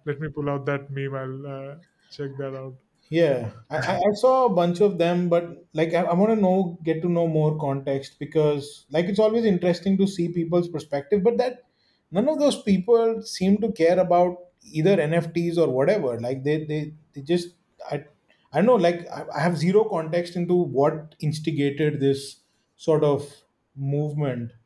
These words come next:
Speaker 2: And, uh, maybe, do you think they supported another blockchain, or what was it, <laughs> right? Like,
Speaker 1: They might have got rugged in a N F T, uh, rug pool.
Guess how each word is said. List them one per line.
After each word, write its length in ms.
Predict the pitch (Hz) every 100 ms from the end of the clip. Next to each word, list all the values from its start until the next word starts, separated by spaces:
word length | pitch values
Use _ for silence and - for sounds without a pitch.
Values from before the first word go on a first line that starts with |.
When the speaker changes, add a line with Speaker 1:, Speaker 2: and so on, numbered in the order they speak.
| _ -
Speaker 2:
And, 480 | 120 120 120 120 117
uh, 320 | 113 110 101 _ _ _ _ _ 131 156
maybe, 420 | 170 214 262 240
do 120 | 175 202
you 40 |
think 280 | 262 262 190
they 100 | 208
supported 540 | 208 190 196 190 202
another 340 | 165 151 156 196
blockchain, 800 | 175 190 185 - 208 214 202 - _ -
or 120 | 147
what 220 | 151 151 170
was 240 | - 117
it, 160 | 113 - -
<laughs> 100 | 127
right? 200 | 131 -
Like, 200 | 113 - - _ _ _ - _
Speaker 1:
They 220 | 165 175
might 280 | 190 202 208
have 260 | 196 196 147
got 360 | 175 185 190 190 175 151
rugged 300 | 165 156 165
in 160 | 165
a 360 | 165 160 156 151
N 100 | 147
F 200 | 160 -
T, 320 | 165 160 156 151
uh, 480 | 143 139 135 135 120 _ _ _ _ _ _ -
rug 360 | 139 151 151
pool. 280 | 175 160 127